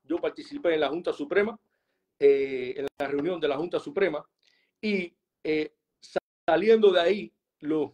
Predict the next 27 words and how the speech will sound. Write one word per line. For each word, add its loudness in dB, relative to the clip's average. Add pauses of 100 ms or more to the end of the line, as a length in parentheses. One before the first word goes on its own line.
(100)
los 0
líderes 6
de 0
la 0
familia 0
La 4
Bocinde, 0
los -2
representantes -6
de 0
la -2
familia, -2
los 0
miembros -4
de -2
la -20
familia, -6 (480)
estaban 6 (160)
en 0
Oyo, 6 (500)
eh, -6
en -4
la -2
ciudad 0
de 4
Oyo, 4
precisamente -4